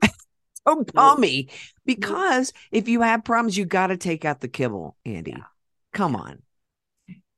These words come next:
Speaker 2: And I actually have, I don't know if you've ever, have you ever seen Riggs? Have you seen my Doberman?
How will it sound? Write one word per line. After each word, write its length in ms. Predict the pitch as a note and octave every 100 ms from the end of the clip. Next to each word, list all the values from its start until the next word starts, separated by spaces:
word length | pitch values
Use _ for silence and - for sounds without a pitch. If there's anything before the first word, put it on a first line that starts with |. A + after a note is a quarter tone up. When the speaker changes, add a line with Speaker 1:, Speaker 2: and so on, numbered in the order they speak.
| -
Speaker 2:
And 120 | F3 A3
I 140 | C#4+
actually 420 | - A3 - D#3+
have, 300 | D#3+ E3 D#3 - -
I 100 | G#3+
don't 120 | D4+
know 80 | G3+
if 100 | F3+
you've 100 | E3+
ever, 240 | E3 F3 F3
have 140 | F#3+
you 80 | B3+
ever 120 | G4+
seen 240 | F4 - C4+
Riggs? 500 | C4 C#4 C4+ - -
Have 100 | G#3
you 60 | A3+
seen 220 | - D#4+
my 100 | D4+
Doberman? 460 | C#4 C4+ C#4 C4+